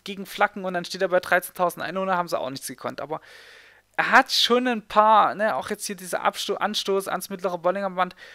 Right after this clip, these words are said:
er hat schon so ein paar Sachen, die ihm nach unten ein bisschen technischen Antrieb geben können, aber muss erst umkippen. Stundenschluss unter acht vierzig wäre für mich Pflicht. Vorher,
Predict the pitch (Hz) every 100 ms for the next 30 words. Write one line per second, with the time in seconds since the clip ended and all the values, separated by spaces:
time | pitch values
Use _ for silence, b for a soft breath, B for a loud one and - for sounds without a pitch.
0 | B B 165 233 247 - 240 240 233 220
1 | 190 202 202 220 226 214 180 180 196 -
2 | 208 185 190 - 196 202 175 165 196 180
3 | 165 165 - 165 - 202 - 185 - 156
4 | 180 190 - 240 202 151 139 113 - B
5 | B 139 151 170 196 226 240 - 262 247
6 | - 139 - - 240 277 220 226 190 214
7 | 247 247 - 214 208 - 165 160 196 202
8 | - 277 - - - 175 196 226 269